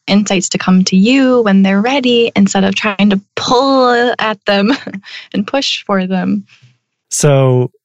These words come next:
Speaker 2: I think we're kinda getting close to the end, and I'm laughing because I was, like, thinking about, "Oh, wait, we're on a entrepreneurship podcast right now." So in conclusion, <laughs> go start a business. And, uh, yeah,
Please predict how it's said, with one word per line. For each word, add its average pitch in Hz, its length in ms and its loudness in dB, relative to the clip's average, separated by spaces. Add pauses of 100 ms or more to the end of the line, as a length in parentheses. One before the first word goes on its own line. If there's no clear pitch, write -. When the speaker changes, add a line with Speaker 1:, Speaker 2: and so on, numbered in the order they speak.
Speaker 2:
I 143 100 2
think 147 140 2
we're 165 120 2
kinda 156 240 2
getting 131 220 0
close 120 260 -2
to 120 80 -2
the 113 100 0
end, 113 120 0
and 110 100 0
I'm 104 100 -2
laughing 107 380 -4
because 110 500 -6 (140)
I 120 60 0
was, 110 160 -2
like, 110 180 -4
thinking 113 300 -2
about, 107 240 -2
"Oh, 139 180 4
wait, 131 300 0 (140)
we're 135 180 2
on 147 140 2
a 110 180 -2 (340)
entrepreneurship 139 720 -2 (140)
podcast 113 500 -4
right 117 120 -2
now." 110 180 -2
So 165 220 0
in 202 100 2
conclusion, 127 720 0 (420)
<laughs> 269 280 0
go 147 160 2
start 147 340 2
a 131 60 0
business. 123 580 0
And, 110 320 -2
uh, 107 80 -2
yeah, 104 320 -4